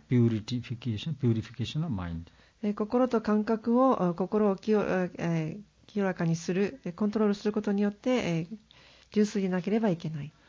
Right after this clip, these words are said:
Speaker 1: Next preparation is discrimination. As I said before,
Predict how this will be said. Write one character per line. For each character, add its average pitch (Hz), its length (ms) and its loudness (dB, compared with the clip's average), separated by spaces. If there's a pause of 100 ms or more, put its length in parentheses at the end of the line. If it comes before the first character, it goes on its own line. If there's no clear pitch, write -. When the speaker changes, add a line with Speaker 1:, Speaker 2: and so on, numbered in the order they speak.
(280)
Speaker 1:
Next 156 420 2 (120)
preparation 160 720 4
is - 200 -4 (760)
discrimination. 147 920 6
As 120 140 6
I 123 80 6
said 120 240 2
before, 120 320 -2